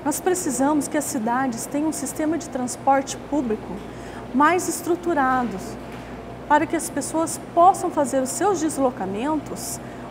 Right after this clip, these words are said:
usando do transporte público e não do seu indiv-,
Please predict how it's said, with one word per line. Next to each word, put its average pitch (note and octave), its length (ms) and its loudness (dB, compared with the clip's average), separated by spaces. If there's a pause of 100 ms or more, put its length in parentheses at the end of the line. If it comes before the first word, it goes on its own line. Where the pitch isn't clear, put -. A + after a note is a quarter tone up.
usando D4+ 440 2
do D#4 200 2
transporte F4 580 0 (120)
público C#4 340 0
e - 20 2
não D#4+ 180 2
do D#4+ 120 0
seu F4 200 -2
indiv-, E4+ 300 0